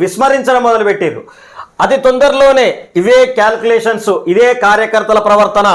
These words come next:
ఈ విధమైనటువంటి దోపిడీ, ఇదే విధానము,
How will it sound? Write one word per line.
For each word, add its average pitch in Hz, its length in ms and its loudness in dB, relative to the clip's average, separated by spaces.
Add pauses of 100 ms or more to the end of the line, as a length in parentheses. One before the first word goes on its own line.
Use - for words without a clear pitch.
(300)
ఈ 165 140 2
విధమైనటువంటి 220 680 -2 (160)
దోపిడీ, 208 440 -2 (600)
ఇదే 262 180 4 (520)
విధానము, 233 480 0